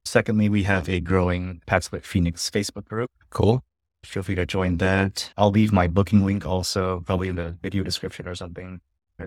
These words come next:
Speaker 1: I also hold a monthly event at Four Peaks Brewery in
Speaker 2: Mm-hmm.
Speaker 1: Tempe.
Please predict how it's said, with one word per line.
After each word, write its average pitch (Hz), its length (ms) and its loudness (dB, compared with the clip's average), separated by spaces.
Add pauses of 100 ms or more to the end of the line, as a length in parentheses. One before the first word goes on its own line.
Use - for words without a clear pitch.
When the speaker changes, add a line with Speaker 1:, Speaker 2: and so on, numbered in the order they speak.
(140)
Speaker 1:
I 107 100 4
also 101 300 2
hold 101 220 4
a 87 60 0
monthly 92 320 -4
event 87 500 -4
at - 140 -14 (140)
Four 104 220 4
Peaks - 300 -6
Brewery 107 320 -4 (160)
in 101 100 -4
Speaker 2:
Mm-hmm. 104 100 2
Speaker 1:
Tempe. 110 360 -2